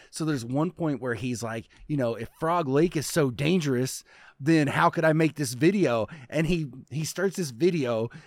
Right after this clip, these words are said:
and it's basically of him shirtless, like, coming out of the water and flipping his hair and, like, fake playing a saxophone. And he, like, flexes, and on one arm it says frog, and on the other one it says lake.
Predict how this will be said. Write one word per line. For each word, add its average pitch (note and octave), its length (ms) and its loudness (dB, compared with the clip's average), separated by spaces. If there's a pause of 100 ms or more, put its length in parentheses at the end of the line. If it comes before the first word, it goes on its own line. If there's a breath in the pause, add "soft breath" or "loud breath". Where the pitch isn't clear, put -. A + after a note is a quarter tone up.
and E3 100 -2
it's C3+ 120 -2
basically F3 540 -2
of C#3+ 100 2
him F3 440 2
shirtless, C3+ 760 -2 (300 loud breath)
like, D#3+ 240 0
coming F#3+ 360 -2
out E3+ 140 -6
of F3 80 -4
the D#3 80 -2
water D3+ 500 -2
and C#3+ 200 0
flipping F#3 380 0
his E3+ 160 2
hair D#3 440 0
and, C#3+ 140 2
like, C3+ 240 -4 (160)
fake D#3 300 -4
playing E3 340 2
a D3 40 0
saxophone. C#3 960 -2 (460 loud breath)
And D#3 140 0
he, E3+ 140 4
like, D3+ 200 -2
flexes, D#3 920 0
and D3+ 140 0
on C#3+ 220 0
one D3+ 220 2
arm D#3+ 260 4
it D3+ 80 0
says C#3 400 -4
frog, C#3+ 340 -4
and D3 120 -4
on C3+ 120 -2
the B2 120 -4
other C#3 200 0
one D3 160 2
it C#3 60 -4
says B2 320 -8
lake. B2+ 480 -8